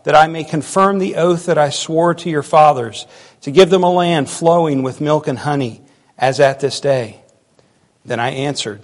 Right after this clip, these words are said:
'So be it, Lord.' And the Lord said to me,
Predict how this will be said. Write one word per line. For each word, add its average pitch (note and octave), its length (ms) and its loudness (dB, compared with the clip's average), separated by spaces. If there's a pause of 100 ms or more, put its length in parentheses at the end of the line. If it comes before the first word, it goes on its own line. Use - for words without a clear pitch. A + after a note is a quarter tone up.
'So D3+ 300 -2
be C3+ 160 -6
it, A#2 140 -8
Lord.' G#2 320 -12 (1080)
And D3+ 120 -4
the D#3 40 4
Lord F3 280 4
said E3+ 300 2
to D#3 120 -2
me, C3+ 380 -4